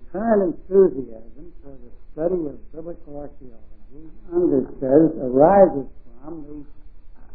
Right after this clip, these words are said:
importance of the Bible itself. You can have archaeology in every country, China,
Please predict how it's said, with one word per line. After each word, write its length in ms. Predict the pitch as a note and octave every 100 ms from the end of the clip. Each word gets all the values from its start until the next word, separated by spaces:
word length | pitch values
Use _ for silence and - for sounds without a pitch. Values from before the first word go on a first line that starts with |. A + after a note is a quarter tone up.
| - C3
importance 540 | A#2+ - F3 E3+ C#3+ -
of 140 | C#3
the 100 | C3+
Bible 480 | C3 C#3+ D3 C#3 C3
itself. 480 | - - F#3 F3 - - - - - - - - - - -
You 80 | - -
can 180 | A#2+ C3
have 140 | C3+ B2
archaeology 800 | C3+ - C3 C3+ C#3 C3 C3 B2
in 100 | A#2+ - D#3
every 160 | D3+ C#3+ -
country, 380 | B2 - F3+ F#3+ - - - - - - - - - - B2+
China, 240 | C3 C3+